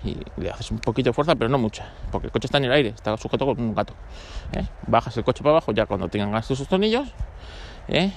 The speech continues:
Y una vez ya en el coche al suelo, entonces ya sí, coges la llave, le das esa típica, te subes encima o le das esa patadita para que haga, haga el clic, clic ese y ya está apretado, ¿eh? Y acto seguido que ya te puedes continuar el camino. Normalmente como ya está, <laughs> continuar el camino es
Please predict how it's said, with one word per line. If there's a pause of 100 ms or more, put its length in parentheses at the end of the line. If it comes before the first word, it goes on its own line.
Y
una
vez
ya
en
el
coche
al
suelo,
entonces
ya
sí, (800)
coges
la
llave, (160)
le
das
esa
típica,
te
subes
encima
o
le
das
esa
patadita (580)
para
que
haga, (300)
haga
el
clic,
clic (100)
ese (460)
y
ya
está
apretado, (680)
¿eh? (280)
Y
acto
seguido
que
ya
te
puedes
continuar
el
camino. (540)
Normalmente
como
ya
está,
<laughs>
continuar
el
camino
es